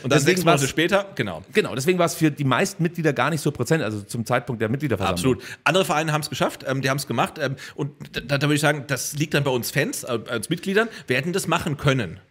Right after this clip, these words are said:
Speaker 2: Na, eigentlich musst du sagen, solange es diese Abstimmung nicht gibt, müsste sich eigentlich der Vorstandsvorsitzende enthalten.
Speaker 1: Ja.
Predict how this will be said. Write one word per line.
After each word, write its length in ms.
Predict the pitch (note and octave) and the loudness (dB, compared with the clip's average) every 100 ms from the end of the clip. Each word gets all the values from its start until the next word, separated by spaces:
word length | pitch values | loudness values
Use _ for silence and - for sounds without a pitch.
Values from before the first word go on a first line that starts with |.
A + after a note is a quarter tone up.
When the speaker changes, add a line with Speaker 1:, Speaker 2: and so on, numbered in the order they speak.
| - | -2
Speaker 2:
Na, 160 | D#3+ | 0
eigentlich 540 | F#3 C4+ C#4+ E3+ B2+ G#2+ | 4 2 4 2 0 0
musst 180 | A#2+ - | -2 0
du 60 | |
sagen, 400 | G2+ E2+ F2 F#2+ | 0 0 -2 -2
solange 340 | F#2+ C#3 E3+ G#3+ | 2 4 4 2
es 80 | |
diese 240 | - E3 E3 | 0 0 0
Abstimmung 380 | - - C#3+ B2 | 0 0 2 2
nicht 180 | G#2+ | 0
gibt, 380 | - A#3+ - A#2 G2+ | 0 -2 -2 -8 -4
müsste 560 | A2+ B2+ D#3+ G#3+ - | 2 4 6 4 -2
sich 200 | C3+ C3 | -2 -2
eigentlich 160 | C3 B2 | -2 0
der 100 | C3 | 0
Vorstandsvorsitzende 880 | C3 B2+ A#2 - B2+ A#2 A2+ A2+ A#2 | 0 0 -2 0 0 0 -2 -2 -2
enthalten. 480 | A2 D#3 F#3 - - | 0 2 2 -2 -10
Speaker 1:
Ja. 220 | F3+ F#3+ | -6 -6